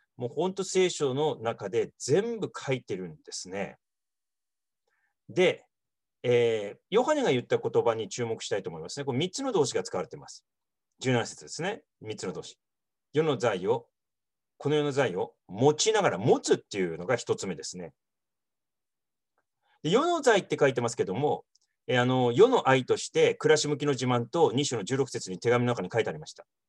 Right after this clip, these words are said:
で、この世の愛があるので、与えるべき人に与えないという問題が出てくるわけですけれども、持つということについて、私たちは、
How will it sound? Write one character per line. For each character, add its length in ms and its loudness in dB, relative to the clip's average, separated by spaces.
で、 60 0
こ 80 6
の 60 8
世 160 6
の 100 6
愛 160 8
が 100 8
あ 40 8
る 80 4
の 100 0
で、 240 6
与 260 6
え 40 8
る 80 4
べ 100 6
き 100 -6
人 140 -6
に 80 -2
与 260 4
え 40 6
な 100 2
い 80 -2
と 80 -10
い 40 -4
う 20 -6
問 160 -2
題 100 2
が 60 0
出 80 -4
て 100 -2
く 60 -2
る 60 -2
わ 60 -2
け 60 -10
で 80 -8
す 60 -14
け 100 -10
れ 60 -8
ど 100 -6
も、 280 -2
持 300 0
つ 200 -6
と 140 -2
い 160 0
う 100 0
こ 120 -8
と 80 -6
に 100 -10
つ 100 -14
い 100 -14
て、 200 -8
私 280 -2
た 80 -8
ち 120 -12
は、 300 -2